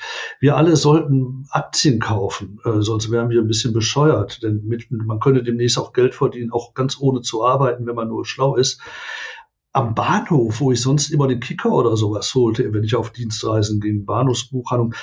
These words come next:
plötzlich stand, waren da Börsenheftchen, wo man Aktienkurse nachlesen konnte. Also Deutschland, hatte ich den Eindruck, dreht langsam völlig durch.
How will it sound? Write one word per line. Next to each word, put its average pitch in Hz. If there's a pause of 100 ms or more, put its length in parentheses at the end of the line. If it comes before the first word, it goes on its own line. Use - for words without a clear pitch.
(180)
plötzlich -
stand, 113
waren 113
da 123
Börsenheftchen, 113
wo 117
man 113
Aktienkurse 117
nachlesen 110
konnte. 123
Also 120
Deutschland, 151 (300)
hatte 139
ich 147
den -
Eindruck, 131
dreht 143
langsam 131
völlig 120
durch. 139